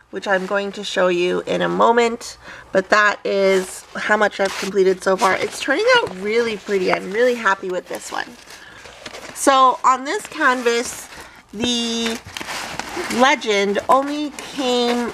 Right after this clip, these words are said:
only came on one side, one corner, and it is a pretty big canvas. I believe it's like thirty, forty by fifty or something like that. So I ended up cutting out the legend so that when I was working on the lower end of it,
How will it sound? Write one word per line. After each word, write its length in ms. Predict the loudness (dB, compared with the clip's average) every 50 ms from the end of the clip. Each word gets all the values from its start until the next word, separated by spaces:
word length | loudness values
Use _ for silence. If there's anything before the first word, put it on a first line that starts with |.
| 0 4
only 340 | 6 6 6 6 2 -6 -6
came 400 | -6 -4 -4 -2 -2 -2 -2 0 2
on 580 | 4 6 6 6 6 6 4 0 -2 0 2
one 280 | 2 2 2 2 -2 -6
side, 460 | -2 2 4 6 6 4 4 0 -2
one 260 | -2 0 0 0 -2
corner, 440 | -2 0 2 2 4 4 4 4 4
and 200 | 2 2 2 2
it 120 | 0 2 2
is 160 | 2 2 2
a 60 | 0
pretty 260 | 0 2 4 4 4
big 220 | 2 0 0 -2 -4
canvas. 580 | -2 2 4 4 4 4 2 -2 -4 -2 -2
I 60 | -2 0
believe 340 | 2 2 2 2 2 0
it's 180 | 0 0 2 4
like 220 | 2 2 2 0
thirty, 680 | -6 -14 -10 -4 0 2 4 6 6 4 2 -2 -6 -6
forty 640 | -8 -12 -14 -16 -14 -8 0 2 4 4 4 2 0
by 180 | 2 2 2 0
fifty 420 | 0 -4 -8 -8 -6 -6 -2 0
or 80 | 0 0
something 300 | 0 -2 -6 -6 -6 -6
like 180 | -6 -4 2
that. 280 | 4 4 4 4 2 0
So 80 | 2 4
I 100 | 4 4
ended 260 | 4 2 2 4 4
up 200 | 4 2 2 -2
cutting 400 | -4 0 0 0 0 0 -2 -2
out 200 | -2 -2 -2 -4 -8 -14 -20 -20 -12 -4 0
the 100 | 2 4
legend 440 | 6 4 4 2 -4 -8 -8 -8
so 120 | -8 -2 2
that 180 | 2 2 2
when 160 | 0 -6 -4 -4
I 80 | -4
was 200 | -4 -4 -6 -4
working 380 | -4 -4 -4 -4 -6 -14 -12 -8 -2
on 560 | 0 2 2 2 2 0 0 -2 -4 -6 -8 -12 -16 -20 -20 -20 -20 -20 _ _
the 500 | -8 -4 -2 -2 0 0 0 2 2 2
lower 320 | 4 6 6 6 6 6
end 340 | 4 4 2 0 0 0 -2
of 160 | -4 -2 0
it, 260 | 0 0 0 0 -2